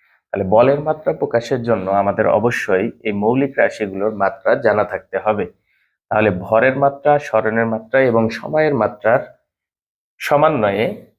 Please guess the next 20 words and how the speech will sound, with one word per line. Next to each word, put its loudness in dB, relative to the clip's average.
বলের 4
মাত্রা -4
পাওয়া 6
যাবে। -6
তাহলে 0
আমরা 0
যদি -2
এখান 0
থেকে -2
মাত্রা 0
প্রকাশ -2
করি, -4
তাহলে -2
বলের 2
মাত্রা -4
আমরা -8
জানি -10
এম, 0
সরণের 2
মাত্রা -6